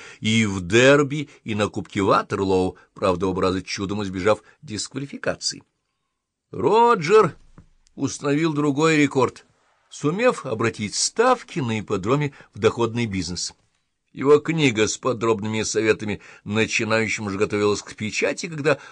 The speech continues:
Роджера захлестнул поток неудач. Началось с того, что он потерял тысячу в Нью-Маркете.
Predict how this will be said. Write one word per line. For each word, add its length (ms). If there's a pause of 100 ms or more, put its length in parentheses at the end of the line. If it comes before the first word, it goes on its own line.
(100)
Роджера 640 (100)
захлестнул 600
поток 360
неудач. 480 (2000)
Началось 500
с 120
того, 340
что 280
он 120
потерял 360
тысячу 840
в 60
Нью-Маркете. 1120